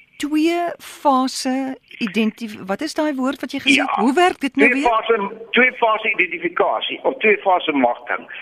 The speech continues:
Speaker 2: Facebook en Twitter en al daai goed gee vir jou die fasiliteit. Jy gaan en jy gaan dit self aktiveer. As jy byvoorbeeld inlog na jou Twitter, Twitter rekening toe en jy het hierdie twee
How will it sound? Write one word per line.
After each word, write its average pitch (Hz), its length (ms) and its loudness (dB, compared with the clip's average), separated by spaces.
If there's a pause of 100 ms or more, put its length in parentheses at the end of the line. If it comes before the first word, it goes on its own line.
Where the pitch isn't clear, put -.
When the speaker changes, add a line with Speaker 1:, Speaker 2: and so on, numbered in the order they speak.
(460)
Speaker 2:
Facebook 269 680 0 (680)
en 247 180 -2 (160)
Twitter 285 800 2
en - 120 -10 (220)
al 262 220 2
daai 226 200 2
goed - 240 0
gee 254 220 2
vir 254 160 -2
jou 214 200 4
die 208 200 -2
fasiliteit. 180 640 -2
Jy 165 160 0
gaan 247 340 -2
en 220 120 -2
jy 175 180 2
gaan 175 140 0
dit 165 160 0
self 226 460 0 (120)
aktiveer. - 880 -2 (580)
As 131 120 0
jy 170 260 2 (540)
byvoorbeeld 202 840 0
inlog 202 360 0
na 180 120 2
jou 170 220 2
Twitter, 202 360 2
Twitter 185 260 4
rekening 151 520 0
toe 104 120 -10 (260)
en 165 120 2
jy 160 120 0
het 170 100 -4
hierdie 190 340 -2
twee 208 200 2